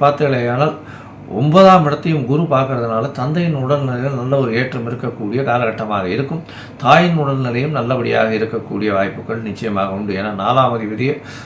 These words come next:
குரு பார்க்கறதுனால கண்டிப்பாக உடல்நிலையில் ஏற்றம் இருக்கக்கூடிய காலகட்டமாக இருக்கும்.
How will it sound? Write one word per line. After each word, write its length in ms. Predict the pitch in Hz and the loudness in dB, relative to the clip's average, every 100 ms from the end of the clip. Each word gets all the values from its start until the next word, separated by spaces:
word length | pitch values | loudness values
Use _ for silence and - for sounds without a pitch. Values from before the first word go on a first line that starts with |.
| - - | -12 0
குரு 260 | 135 147 131 | 4 4 6
பார்க்கறதுனால 640 | 139 151 135 120 117 - | 4 4 0 0 -2 -2
கண்டிப்பாக 640 | 127 120 117 120 117 104 - | -4 -2 -2 2 4 4 0
உடல்நிலையில் 720 | 110 143 151 123 113 117 143 123 | -4 -2 -2 -2 -2 -2 -4 -4
ஏற்றம் 320 | 127 113 107 | -2 -4 -6
இருக்கக்கூடிய 540 | 101 110 - 92 131 | -6 -8 -6 -4 -2
காலகட்டமாக 600 | 143 113 107 104 104 95 | 0 -2 -4 -6 -6 -4
இருக்கும். 340 | 90 120 - | -4 -4 -6